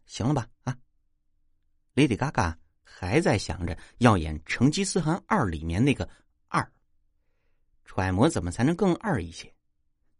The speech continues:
听这话，以为我在夸他呢，高兴的呵呵呵的笑着。男人头继续说：“我弟弟即使说了这个话，当时我却没什么特别想法，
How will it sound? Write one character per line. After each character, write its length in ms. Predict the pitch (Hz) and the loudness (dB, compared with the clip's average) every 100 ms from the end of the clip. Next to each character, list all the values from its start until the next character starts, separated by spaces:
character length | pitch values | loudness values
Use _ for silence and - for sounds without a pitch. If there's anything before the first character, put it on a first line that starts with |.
| _ | _
听 180 | - 190 | -2 2
这 160 | 190 151 | 4 4
话， 220 | 147 127 | 2 0
以 100 | 85 | 2
为 100 | 120 | 2
我 120 | 104 | 2
在 120 | 92 | -4
夸 340 | - - 175 208 | -8 -6 -4 -4
他 180 | - - | -6 -14
呢， 100 | - _ _ _ _ | -20 _ _ _ _
高 180 | 107 104 | 0 0
兴 220 | 110 90 | 0 -2
的 100 | 80 - _ | -4 -14 _
呵 300 | _ - 147 | _ 2 2
呵 180 | 147 147 143 | 4 0 0
呵 200 | 143 139 | 0 0
的 60 | 107 | -2
笑 340 | - 135 - | -2 -4 -4
着。 80 | - _ _ _ _ _ _ _ _ _ _ _ _ _ _ _ _ _ _ _ _ | -16 _ _ _ _ _ _ _ _ _ _ _ _ _ _ _ _ _ _ _ _
男 120 | 101 135 | 2 4
人 120 | 165 | 4
头 200 | 110 151 | 4 2
继 180 | 175 131 | 2 0
续 160 | 76 | -2
说 240 | - 64 - _ _ _ _ _ _ _ _ _ _ _ _ _ _ - | -8 -10 -12 _ _ _ _ _ _ _ _ _ _ _ _ _ _ -2
：“我 100 | 92 | 2
弟 160 | 101 | 2
弟 140 | 101 90 | 2 0
即 180 | - 98 | 0 0
使 160 | 101 | 2
说 220 | - 107 | 4 4
了 100 | 98 | 4
这 160 | 87 87 | 2 -2
个 80 | 82 | -4
话， 400 | - 78 - - _ | -2 -2 -4 -14 _
当 160 | 80 78 | -4 -4
时 160 | - | -4
我 100 | 76 | -8
却 160 | - 76 | -6 -4
没 160 | 73 | -4
什 160 | 78 73 | -2 -4
么 60 | 73 | -4
特 180 | - | -6
别 160 | 80 78 | -4 -4
想 260 | - 67 80 | -4 -8 -8
法， 200 | - | -10